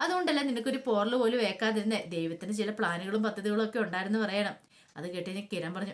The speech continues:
"അത് ശരിയാ, പക്ഷെ ഇനി നമ്മൾ സൂക്ഷിക്കണം. ആ ഗംഗാപ്രസാദ് ജയിലിൽ ചാടുവാണെങ്കിൽ അവനിട്ടുള്ള പണി നമുക്ക് കൊടുക്കണം, കാരണം അവൻ ജയിലിൽ ചാടുന്ന വെറുതെ ആയിരിക്കില്ല."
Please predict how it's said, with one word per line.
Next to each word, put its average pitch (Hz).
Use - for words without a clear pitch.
"അത് 160
ശരിയാ, 196
പക്ഷെ 180
ഇനി 175
നമ്മൾ 208
സൂക്ഷിക്കണം. 220
ആ 302
ഗംഗാപ്രസാദ് 294
ജയിലിൽ 220
ചാടുവാണെങ്കിൽ 214
അവനിട്ടുള്ള 202
പണി 196
നമുക്ക് 208
കൊടുക്കണം, 196
കാരണം 180
അവൻ 196
ജയിലിൽ 196
ചാടുന്ന 214
വെറുതെ 202
ആയിരിക്കില്ല." 214